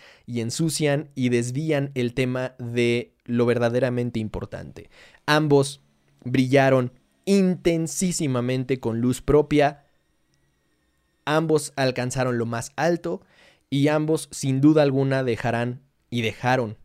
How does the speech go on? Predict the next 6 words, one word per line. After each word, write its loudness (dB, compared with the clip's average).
para 0
toda 2
la -4
vida -2
un 0
hueco 2